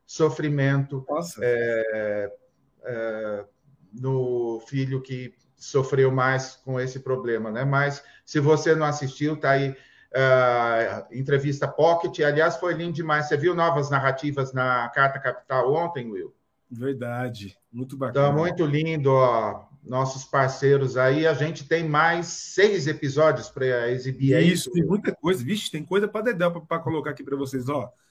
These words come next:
Speaker 2: Tem Isa Vicente, tem Ódia Barros,
Speaker 1: Pastor
Speaker 2: tem
Speaker 1: Ódia
Speaker 2: Ronan,
Speaker 1: Barros.
Speaker 2: Pastor Ódia Barros, tem o Ronan, tem o Léo Maltrapilho,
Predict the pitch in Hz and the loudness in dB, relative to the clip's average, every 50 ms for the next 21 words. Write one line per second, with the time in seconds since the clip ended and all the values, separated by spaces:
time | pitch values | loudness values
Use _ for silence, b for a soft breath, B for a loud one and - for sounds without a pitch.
0 | b b b b _ _ _ - 165 170 165 147 131 104 98 107 - _ _ - | b b b b _ _ _ -2 0 0 0 0 -2 -6 -8 -12 -18 _ _ -2
1 | 170 202 208 165 196 214 208 190 160 151 135 - - 147 147 147 143 135 - - | 0 0 2 2 0 0 0 0 -4 -6 -10 -10 -8 -8 -6 -6 -8 -10 -14 -16
2 | - - _ _ _ _ _ _ _ _ 160 160 160 151 143 127 110 107 - _ | -18 -20 _ _ _ _ _ _ _ _ -4 -2 -2 -2 -2 -4 -6 -8 -12 _
3 | - 143 170 202 208 170 160 190 196 180 175 - - _ _ _ - 120 120 131 | -2 2 4 4 4 4 2 0 0 -2 -4 -10 -16 _ _ _ -12 -8 -6 -4
4 | 135 143 143 139 139 135 135 135 - - - _ _ _ _ - 110 113 - - | -4 -2 -2 -2 -4 -4 -6 -10 -16 -20 -20 _ _ _ _ -6 -6 -4 0 2
5 | 135 131 139 139 143 143 135 123 - - 101 107 110 117 135 170 185 185 190 - | 2 4 4 4 4 4 2 0 0 0 0 0 0 2 2 2 0 0 -2 -6
6 | - - _ _ _ _ _ - 135 - - 170 165 170 170 160 151 131 120 131 | -10 -18 _ _ _ _ _ -14 -12 -8 -4 0 2 2 2 2 0 -2 -2 -4
7 | 135 135 - 170 180 175 165 175 156 135 139 143 147 147 147 b b b b b | -4 -2 -4 -4 -2 -2 -2 -2 -2 -2 -2 -2 -4 -6 -8 b b b b b
8 | b b _ - 190 196 190 190 180 185 202 202 190 185 175 160 151 135 - - | b b _ 2 2 4 4 4 4 2 2 2 0 -2 -2 -4 -6 -6 -6 -8
9 | 139 147 160 151 151 156 156 - | -8 -8 -6 -6 -6 -6 -8 -10